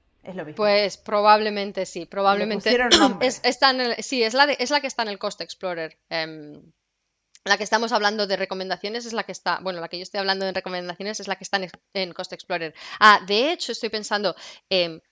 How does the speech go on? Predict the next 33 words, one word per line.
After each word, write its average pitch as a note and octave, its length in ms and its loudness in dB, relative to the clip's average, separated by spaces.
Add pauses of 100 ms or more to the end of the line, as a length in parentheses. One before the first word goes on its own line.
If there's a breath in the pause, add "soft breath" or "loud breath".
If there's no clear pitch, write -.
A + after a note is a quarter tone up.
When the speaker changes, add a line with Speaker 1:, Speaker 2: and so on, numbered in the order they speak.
(120)
Speaker 2:
también A3 440 4
hay C4+ 100 -2
otra A#3+ 160 -2
forma G#3 340 -4
de F3 160 -2
recibir F3+ 540 -6
right E3+ 200 0
sizing G3+ 360 0
recommendations, F#3+ 720 -6
que F#3 140 -6
es F#3 100 -8
a G3 60 -10
través F#3 260 -4
de F3+ 120 -8
Trusted F3 420 -8
Advisor. F#3 540 -6 (420 soft breath)
Igual F3 260 -2
por F3+ 120 -4
eso F3+ 180 -8
tenemos E3+ 340 -10
aquí E3+ 180 -12
todas F3 220 -4
estas F3 220 -12
nomenclaturas E3 680 -8
y, E3+ 360 -14 (360 loud breath)
y, D#3+ 400 -8
y F#3 100 -8
diferentes E3+ 580 -8
formas E3 400 -8
de F3+ 120 -4
obtener F3 300 -6
esta F3 160 -14
información. F3 560 -6